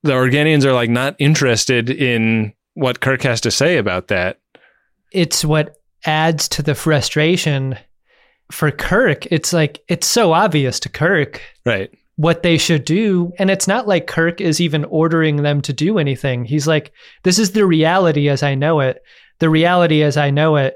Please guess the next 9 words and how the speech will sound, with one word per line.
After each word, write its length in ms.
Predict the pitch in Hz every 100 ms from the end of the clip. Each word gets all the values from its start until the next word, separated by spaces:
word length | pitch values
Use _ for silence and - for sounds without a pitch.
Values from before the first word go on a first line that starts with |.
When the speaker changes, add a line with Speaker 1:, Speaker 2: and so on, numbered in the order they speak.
| -
Speaker 2:
has 420 | - 151 151 139 - _ _ _ _ -
one 480 | 143 165 175 180
possible 880 | 175 165 160 160 165 156 147 143 - _ _ _ _
conclusion 560 | - 160 - 170 160 139
if 140 | 135
you 80 | 160
don't 240 | 156 143 143
do 180 | 151 156
anything. 460 | 123 117 127 117